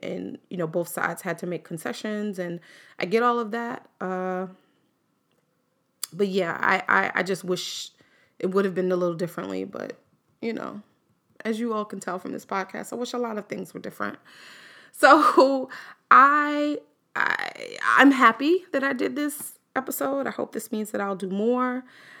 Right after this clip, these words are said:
I was a little anxious. I don't know if you all could tell in my voice as I was listen-, I kept listening, ba-, listening, I'm playing it back as I was recording. But I was like, "Iman, you need to get it out there and stop and just get the shit out there."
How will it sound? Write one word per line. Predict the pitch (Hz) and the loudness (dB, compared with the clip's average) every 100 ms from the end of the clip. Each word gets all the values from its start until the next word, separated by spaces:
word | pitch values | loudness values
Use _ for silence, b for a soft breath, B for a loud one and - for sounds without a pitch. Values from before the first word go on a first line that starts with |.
| B - | B -4
I | |
was | 233 | -4
a | 294 | 0
little | 339 294 | -2 -2
anxious. | 240 262 - 285 - | -2 -4 -4 -6 -4
I | |
don't | 220 | -2
know | 214 | -2
if | 214 | -4
you | 220 | -4
all | 202 | -4
could | - 202 | -6 -10
tell | - 196 | -4 -4
in | 196 | -4
my | 196 | -6
voice | 180 196 196 196 - | -6 -4 -4 -6 -8
as | 185 | -8
I | 185 | -6
was | 185 185 - - _ _ _ | -6 -8 -12 -18 _ _ _
listen-, | 196 196 208 | -6 -2 -4
I | |
kept | 180 180 | -2 -2
listening, | 180 190 196 180 180 | -2 -4 -6 -6 -6
ba-, | 185 - | -6 -4
listening, | 190 185 196 185 180 175 | -4 -4 -2 -2 -2 -4
I'm | 180 | -6
playing | - 196 190 | -6 -6 -6
it | - | -2
back | - - - | -2 -2 -4
as | 190 | -6
I | 104 | -4
was | - - | -4 -6
recording. | - - - 95 101 190 B B B B B B _ | -6 -4 -4 -4 -6 -10 B B B B B B _
But | 202 | 0
I | 202 | 2
was | 196 | 0
like, | 196 - | -6 -4
"Iman, | 190 185 180 | -2 0 -2
you | |
need | 185 175 | -4 -6
to | |
get | 156 165 | -8 -4
it | |
out | 165 170 208 | -4 -4 -6
there | 220 220 220 - | -6 -6 -6 -6
and | 185 | -8
stop | - - - - - - _ _ _ _ - | -4 0 2 0 -6 -20 _ _ _ _ -10
and | 180 | -8
just | 180 - | -8 -6
get | 202 | -6
the | 175 | -4
shit | - 190 | -4 -2
out | 165 - | -4 -4
there." | 160 | -14